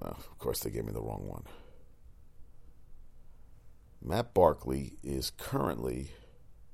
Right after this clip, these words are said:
Oh, he played with the Bears last year. I don't think he,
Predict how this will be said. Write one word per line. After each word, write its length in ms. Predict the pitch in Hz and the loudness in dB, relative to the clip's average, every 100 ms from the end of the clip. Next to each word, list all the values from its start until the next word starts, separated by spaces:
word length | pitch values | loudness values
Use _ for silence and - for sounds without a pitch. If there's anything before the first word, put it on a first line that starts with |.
| - - - - - - - - - - - - - - - - - - - - - - - - - - - - - - - - | -16 -14 -14 -16 -18 -18 -16 -16 -16 -18 -18 -18 -18 -18 -16 -16 -16 -16 -18 -20 -18 -16 -14 -14 -14 -14 -14 -14 -16 -16 -16 2
Oh, 80 | 95 | 4
he 80 | 78 | 6
played 260 | - 104 | 10 12
with 240 | 92 87 - | 12 8 8
the 440 | 85 80 78 73 - - - - - | 10 12 12 8 4 -14 -18 -18 4
Bears 400 | - 123 151 120 | 10 12 12 10
last 300 | 76 76 - | 8 6 6
year. 120 | 82 - | 2 6
I 80 | 95 | 6
don't 160 | 143 | 6
think 140 | - | 2
he, 60 | 123 | -2